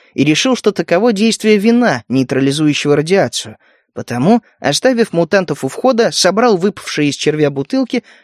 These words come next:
подхватил сверток с едой и впитал разлитое вино, нейтрализуя спирт. Всего получилось шесть бутылок.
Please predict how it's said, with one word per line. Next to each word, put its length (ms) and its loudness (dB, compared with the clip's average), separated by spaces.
подхватил 480 2
сверток 420 0
с 100 -2
едой 380 0
и 120 2
впитал 460 2
разлитое 520 2
вино, 320 0
нейтрализуя 800 2
спирт. 480 -12
Всего 440 0
получилось 640 0
шесть 400 -2
бутылок. 640 -6